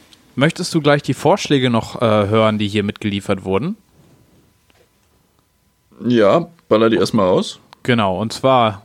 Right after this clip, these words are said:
Speaker 1: wurden uns da eingereicht, das Innenstadtverbot für S U Vs. S U Vs, keine S U Vs mehr in der Hamburger Innenstadt.
Speaker 2: Frage, warum nur Innenstadt?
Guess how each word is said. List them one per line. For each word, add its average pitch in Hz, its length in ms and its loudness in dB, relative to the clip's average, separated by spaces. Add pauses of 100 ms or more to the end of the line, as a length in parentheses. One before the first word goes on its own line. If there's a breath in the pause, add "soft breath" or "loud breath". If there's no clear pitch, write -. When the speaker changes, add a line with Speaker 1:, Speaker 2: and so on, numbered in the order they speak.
Speaker 1:
wurden 151 240 0
uns 139 240 -6
da 123 260 4
eingereicht, 123 680 -2 (320)
das - 280 -2
Innenstadtverbot 131 960 0
für - 180 -2
S 135 220 -2
U 131 180 2
Vs. - 480 -4 (480)
S 127 120 -2 (340)
U 120 340 2 (100)
Vs, 120 400 -2
keine 147 220 0
S 147 160 -2
U 135 120 2
Vs 139 200 -2
mehr 117 120 2
in 110 60 0
der 110 100 0
Hamburger 135 340 2
Innenstadt. 120 540 -4
Speaker 2:
Frage, 107 720 0
warum 98 380 2
nur 95 220 4
Innenstadt? 85 580 0